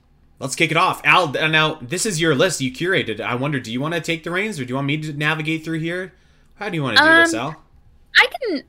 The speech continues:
Speaker 2: I can, like, start us off, and maybe we could just jump back and forth like we usually
Speaker 1: Sure.
Speaker 2: do.
Speaker 1: Yeah, let's do it.
Speaker 2: Okay, so I created this list because I was bored at work the other day.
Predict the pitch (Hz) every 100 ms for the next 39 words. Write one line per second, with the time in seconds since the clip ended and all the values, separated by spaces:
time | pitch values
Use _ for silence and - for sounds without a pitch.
0 | _ - 392 539 392 - 254 330 311 262
1 | 269 277 285 254 254 247 233 214 240 240
2 | 233 220 220 - - 214 254 196 - 202
3 | 208 233 233 302 370 - 233 214 90 226
4 | 196 - - - _ _ _ - 285 285
5 | 190 - 302 277 269 - 262 311 359 370
6 | 320 - 330 320 262 294 - 240 240 -
7 | 233 226 202 202 - 202 208 208 202 214
8 | 214 233 190 - 190 180 175